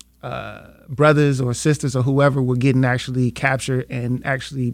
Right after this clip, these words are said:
put onto the boat, she snuck onto the boat,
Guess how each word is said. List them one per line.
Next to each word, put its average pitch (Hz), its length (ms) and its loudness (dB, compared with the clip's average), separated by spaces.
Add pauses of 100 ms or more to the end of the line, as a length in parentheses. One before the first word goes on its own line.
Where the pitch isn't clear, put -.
(120)
put 151 180 -2
onto 135 320 -2
the 120 120 -4
boat, 120 420 0 (300)
she - 200 0
snuck - 760 0 (400)
onto 135 340 2
the 127 120 -2
boat, 120 340 -4